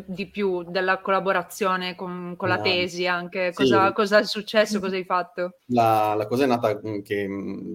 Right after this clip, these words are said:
Speaker 2: mi stavo sentendo con Margherita perché, ehm, stavo seguendo molto la pagina in quel periodo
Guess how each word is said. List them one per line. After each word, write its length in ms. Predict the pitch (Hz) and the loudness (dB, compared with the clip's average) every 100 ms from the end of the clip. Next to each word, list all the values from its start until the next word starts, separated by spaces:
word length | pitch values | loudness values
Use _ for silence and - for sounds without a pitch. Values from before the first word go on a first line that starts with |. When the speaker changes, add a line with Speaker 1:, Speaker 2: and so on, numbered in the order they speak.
| - | -12
Speaker 2:
mi 60 | 110 | -6
stavo 200 | 107 104 | -2 -2
sentendo 400 | 107 95 110 117 | -4 -6 -4 -4
con 140 | 113 | -4
Margherita 720 | 104 107 98 110 113 120 127 | -4 -2 -4 -6 2 4 4
perché, 640 | 123 107 - 104 101 98 - | 0 -10 -2 0 2 -2 -4
ehm, 460 | 104 98 95 92 | -6 -4 -2 -4
stavo 220 | 92 104 98 | -4 -8 -6
seguendo 260 | 101 101 | -6 -4
molto 260 | 101 98 110 | -4 -4 -4
la 100 | 104 | -2
pagina 420 | 98 98 107 120 | -2 -2 -2 -2
in 140 | 135 120 | -2 -4
quel 140 | 98 | -6
periodo 520 | 104 98 98 110 117 | -4 -2 -2 -4 -6